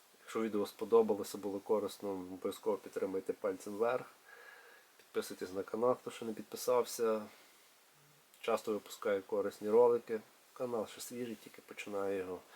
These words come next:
розганяти. Так що ще буде дуже-дуже багато корисної інформації для вас.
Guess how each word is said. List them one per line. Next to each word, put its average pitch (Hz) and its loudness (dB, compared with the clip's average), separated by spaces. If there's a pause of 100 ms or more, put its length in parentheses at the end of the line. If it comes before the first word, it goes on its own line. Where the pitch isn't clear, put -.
(200)
розганяти. 123 -2 (1080)
Так 101 -8
що - -14
ще - 2
буде 104 -6
дуже-дуже 98 -2
багато 87 -6
корисної 90 -4
інформації 85 -6
для 80 -2
вас. 87 -6